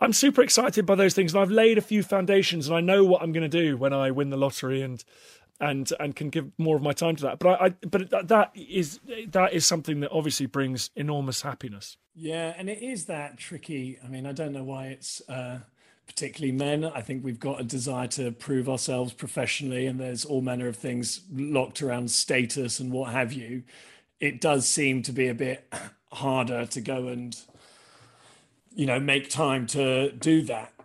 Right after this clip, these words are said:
Speaker 2: uh, particularly when there's so many pressures on. Uh, the last one that is here, and this is our translation of evangelism,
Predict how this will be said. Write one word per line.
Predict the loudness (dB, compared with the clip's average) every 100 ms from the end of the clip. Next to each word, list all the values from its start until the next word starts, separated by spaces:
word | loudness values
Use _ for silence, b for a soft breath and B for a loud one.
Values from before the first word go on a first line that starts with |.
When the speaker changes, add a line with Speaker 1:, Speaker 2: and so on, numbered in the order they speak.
| _ _ -20 _
Speaker 2:
uh, | -4 -2 -4
particularly | -4 -4 -4 -4
when | -4 -4
there's | -2
so | -2 -2
many | -4 -8
pressures | -10 -6 -2 -2 -2 -4 -6 -8
on. | -8 -6 -8 -10 _
Uh, | 4 4 4 2
the | 2
last | 2 2 0 0
one | 0 0 -6 -2
that | 0 2 2
is | 0 -2 -2
here, | 2 4
and | 4
this | 2 2
is |
our | 0
translation | 0 -2 0 0 0 0
of | -4 -4
evangelism, | -2 0 0 0 -2 -4 -6 -12